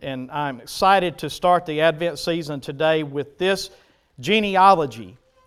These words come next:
I don't want you to get too bored, though, because ancestry can be pretty boring. The truth of the matter,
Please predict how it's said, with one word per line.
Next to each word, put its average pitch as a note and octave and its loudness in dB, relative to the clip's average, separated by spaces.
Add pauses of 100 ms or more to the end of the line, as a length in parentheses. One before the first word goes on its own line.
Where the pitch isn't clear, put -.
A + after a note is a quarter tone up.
(1120)
I F3 2
don't C#4 8
want C4+ 2
you A#3+ 0
to A#3 -2
get G#3 -2
too B3 2
bored, F#3 4
though, B2+ -8
because E3 -4 (120)
ancestry A#3+ 4 (720)
can A3+ 4
be A3+ 2
pretty G#3 -4
boring. D3 -4 (840)
The G#3 0
truth C#4 2
of B3 2
the G3+ -2
matter, A3+ 4